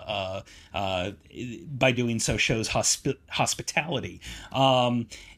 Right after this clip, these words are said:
and that pistol comes into play when they do reach the well, and we learn that one of those unwritten rules, uh, is don't drink at another person's well, especially if they're a different tribe from you, because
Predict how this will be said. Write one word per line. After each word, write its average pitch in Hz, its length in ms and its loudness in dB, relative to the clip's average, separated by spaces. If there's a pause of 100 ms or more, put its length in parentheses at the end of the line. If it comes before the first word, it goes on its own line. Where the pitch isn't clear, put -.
and 151 400 4
that 185 220 6
pistol 208 260 2
comes 165 280 2
into 151 140 -2
play 156 200 2
when 214 160 4
they 202 120 4
do 254 320 2
reach 147 300 2
the 143 80 2
well, 123 240 6
and 151 100 2
we 160 100 2
learn 175 260 6
that 156 180 4
one 175 120 6
of 160 100 2
those 160 260 4 (100)
unwritten 175 460 4
rules, 175 580 4
uh, 147 300 4 (260)
is 190 240 2 (300)
don't 240 240 2
drink 135 260 0
at 117 80 -2
another 110 280 -4
person's 113 460 -4
well, 120 240 4
especially 131 540 0
if 101 100 -4
they're - 180 -2
a 107 40 -4
different - 380 -8
tribe 101 340 0
from 101 180 -8
you, 101 140 -6
because 110 480 -2